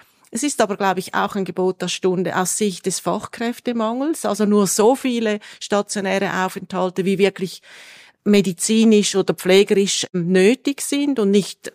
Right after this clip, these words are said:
unnötige, ähm, Aufenthalte stationär, die einfach nur die Taschen der Spitäler füllen oder irgendwelcher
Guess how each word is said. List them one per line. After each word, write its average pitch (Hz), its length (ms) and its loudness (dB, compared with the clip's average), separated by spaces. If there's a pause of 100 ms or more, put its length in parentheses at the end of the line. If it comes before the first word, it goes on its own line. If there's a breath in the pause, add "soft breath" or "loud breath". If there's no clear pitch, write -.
unnötige, 233 1000 4
ähm, 202 240 -2
Aufenthalte 190 680 -2
stationär, 185 600 -4
die 175 160 -4
einfach 170 300 -6
nur 180 140 -4
die 165 100 -6
Taschen 175 440 -6
der 170 120 -6
Spitäler 185 520 -4
füllen 240 420 0
oder 185 180 -2
irgendwelcher 185 640 0